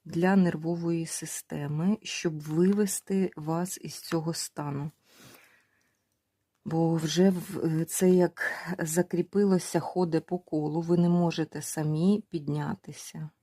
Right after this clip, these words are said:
Навіть якщо агресія минула, уже не нападає на вас ніхто. Ну, це може бути пов'язано із війною, бойові дії, і може в оточенні, може на роботі,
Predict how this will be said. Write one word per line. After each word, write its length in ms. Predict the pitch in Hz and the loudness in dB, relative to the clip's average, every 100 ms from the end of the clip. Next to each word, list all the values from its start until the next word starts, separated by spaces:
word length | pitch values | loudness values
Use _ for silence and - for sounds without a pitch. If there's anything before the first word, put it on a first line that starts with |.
| _ | _
Навіть 400 | 170 170 160 - | 0 0 0 -4
якщо 440 | 156 - - 175 156 | -8 -8 -6 -2 -2
агресія 920 | - 147 151 165 160 - - 143 143 - | -4 -6 -2 0 -2 -6 -12 -10 -10 -12
минула, 800 | - 165 175 175 156 143 143 156 170 | -6 4 6 6 4 -2 -4 -6 -8
уже 420 | 170 - 165 165 - _ | -12 -8 -4 -6 -8 _
не 360 | 160 165 175 180 | -2 2 4 4
нападає 760 | 165 156 - 151 147 139 139 151 | 2 0 -2 -2 -4 -4 -4 -4
на 100 | 160 | -4
вас 320 | 165 160 - | -4 -6 -6
ніхто. 440 | 165 - - 160 - - - - | -8 -8 -8 -8 -10 -18 -6 -2
Ну, 60 | |
це 160 | - 220 | 4 8
може 320 | 202 190 180 | 8 8 4
бути 280 | 170 175 - | 0 -2 -4
пов'язано 720 | - 170 165 175 170 160 156 | -6 -6 -2 -4 -2 -4 -4
із 400 | 156 - - - | -6 -8 -10 -10
війною, 760 | 160 156 151 165 170 208 247 160 | -8 -6 -2 2 4 4 4 2
бойові 460 | 147 156 156 156 160 | 0 0 0 -2 -4
дії, 540 | 160 196 202 156 160 _ _ - - - _ _ - | -2 0 0 -2 -6 _ _ -20 -20 -20 _ _ -6
і 640 | 143 156 156 156 151 151 - _ _ _ _ _ _ _ - | 0 0 0 0 -2 -2 -6 _ _ _ _ _ _ _ 0
може 540 | 170 160 160 156 156 - | 2 4 2 0 -2 -6
в 260 | 147 - - | -8 -8 -4
оточенні, 880 | 175 170 175 156 - 143 143 147 196 | -4 -2 -2 -2 -4 -6 -4 -6 -6
може 340 | - 170 170 185 | 0 2 4 6
на 160 | 190 | 8
роботі, 680 | 196 190 156 151 143 - 147 | 6 4 0 -6 -8 -12 -12